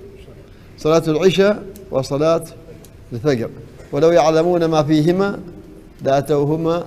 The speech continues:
ولو حبوا. لأتوهما ولو حبوا.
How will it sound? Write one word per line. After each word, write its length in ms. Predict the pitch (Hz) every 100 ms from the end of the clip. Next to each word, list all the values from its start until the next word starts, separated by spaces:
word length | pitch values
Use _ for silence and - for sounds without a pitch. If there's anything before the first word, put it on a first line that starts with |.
| -
ولو 360 | 131 131 139 131
حبوا. 680 | - 127 117 117 113 104 98 - - - - - - - - - - - -
لأتوهما 760 | 120 120 123 147 147 160 170 160
ولو 340 | 135 139 135 123
حبوا. 480 | 131 120 110 107